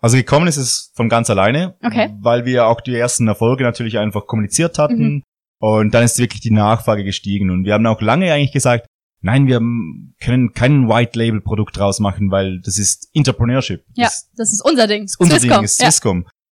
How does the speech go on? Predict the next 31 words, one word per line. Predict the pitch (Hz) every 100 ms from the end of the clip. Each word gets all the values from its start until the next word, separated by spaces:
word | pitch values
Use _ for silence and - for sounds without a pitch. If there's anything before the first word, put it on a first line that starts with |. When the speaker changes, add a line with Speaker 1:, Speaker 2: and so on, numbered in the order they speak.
| -
Speaker 1:
Äh, | 107 110 110
bis | - 143
wir | 165
dann | 147
irgendwann, | 147 147 143 147 143
äh, | 110 131 123 123 120 120 110
zu | -
viert, | - 131 156
wir | 139
sind | 120 117
zu |
viert | 113 131 139
im | 135
Kernteam, | - 131 143 143 139 135
äh, | 113 113
die |
Köpfe | - 151 170
zusammengestreckt | 147 117 110 117 110
haben | 113 110
und |
gesagt | 110 113
haben, | 110 107 - _ _
„Eigentlich | 110 139 180
wär's | 170 151 131
Speaker 2:
Mhm. | 117
Speaker 1:
cool, | 190 202 139 113 120 _ _ -
die | 131
Vision | 127 139 127
größer | 113 131 165 135
zu | 113
denken, | 98 104 120 127